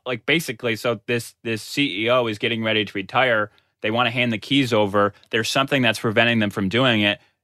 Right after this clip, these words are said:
Have they done the work to figure out what it is that's preventing them from doing that, or what it is that their kids need? Like, have they documented that? Like, "Hey, I don't wanna give you the keys to the business until you show that you can do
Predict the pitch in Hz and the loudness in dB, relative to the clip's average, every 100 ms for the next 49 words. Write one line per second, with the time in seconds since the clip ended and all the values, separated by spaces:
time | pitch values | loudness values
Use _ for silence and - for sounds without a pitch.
0 | _ _ - 127 127 127 120 107 113 110 | _ _ -2 0 2 0 -2 0 0 2
1 | 104 123 120 120 123 110 107 92 101 107 | 2 2 0 -4 -2 2 2 2 0 2
2 | 120 117 117 120 107 104 95 - 101 104 | 4 4 2 2 0 -2 -4 -4 -2 0
3 | 117 113 - - 104 90 117 135 107 98 | 0 -2 -6 -6 -4 0 2 2 2 2
4 | 101 - 101 92 104 120 110 110 107 98 | 0 -2 -4 -2 0 0 0 -2 -2 -2
5 | 107 101 98 92 - 123 107 98 123 143 | 0 2 2 -2 -2 -2 -2 0 2 2
6 | 82 95 95 - 117 123 123 113 110 147 | 0 -4 -8 -4 -2 0 0 2 4 2
7 | 160 123 90 80 85 78 80 151 143 127 | 0 -2 -2 -4 -4 -4 -2 2 2 2
8 | - _ _ _ 117 127 131 143 139 135 | -4 _ _ _ 0 2 2 0 0 -2
9 | 117 135 135 117 - 143 131 113 123 147 | -2 -2 -2 -4 0 0 0 0 2 2
10 | 117 123 104 151 151 131 113 107 139 127 | 0 -4 -2 0 2 0 -2 -2 2 4
11 | 123 120 - _ _ 123 113 127 135 120 | 4 2 0 _ _ 0 0 0 0 0
12 | 113 131 123 117 | 2 2 2 0